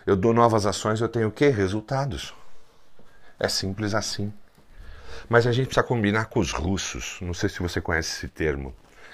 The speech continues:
Combinar com os russos. É, tá muito famoso, mas foi um termo que foi cunhado há mais de cinquenta anos, na Copa de cinquenta e oito. Né?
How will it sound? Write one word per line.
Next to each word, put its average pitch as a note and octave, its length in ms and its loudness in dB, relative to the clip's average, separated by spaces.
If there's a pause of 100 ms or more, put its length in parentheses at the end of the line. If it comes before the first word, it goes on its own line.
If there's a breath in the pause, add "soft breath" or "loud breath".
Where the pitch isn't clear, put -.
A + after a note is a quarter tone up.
(320 loud breath)
Combinar F2 460 0
com F2+ 180 -4
os D2 160 -4
russos. D#2+ 420 -4
É, F2 200 -2
tá E2 120 -4
muito F#2 200 -2
famoso, E2+ 600 -2
mas D#2+ 260 -4
foi F#2 200 -2
um D#2+ 180 -4
termo F2 380 2
que D2 380 -4
foi - 220 -4
cunhado D#2+ 400 2
há E2 40 0 (140)
mais E2+ 160 2
de - 60 -10
cinquenta D#2 420 -6
anos, B1+ 340 -10 (480 loud breath)
na D#2+ 140 -4
Copa D2+ 340 -2
de C#2 80 -6
cinquenta C#2 440 -6
e A1 40 -6
oito. - 320 -12 (1200 soft breath)
Né? F#2+ 220 0